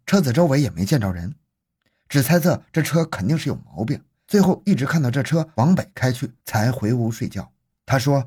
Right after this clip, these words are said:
“如果知道是有人在这里杀人，肯定要去救这人的。”老人证明车向北而去。那么捆绑死者的石棉绳从哪里来的呢？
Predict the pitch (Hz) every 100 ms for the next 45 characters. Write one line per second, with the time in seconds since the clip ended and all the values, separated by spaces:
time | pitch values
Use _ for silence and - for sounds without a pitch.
0 | _ - 156 110 - 190 156 - _ -
1 | 147 92 110 127 123 139 - - 143 135
2 | 95 143 - - 117 107 160 135 104 104
3 | 98 95 - 110 92 78 - 87 - _
4 | _ _ _ _ _ - 123 123 135 175
5 | 190 123 113 151 - 175 165 160 101 95
6 | _ 98 98 - 127 - _ _ _ _
7 | 240 220 123 151 190 147 101 147 135 95
8 | 98 - 170 202 190 117 214 - 120 101
9 | 113 98 - 55 127 101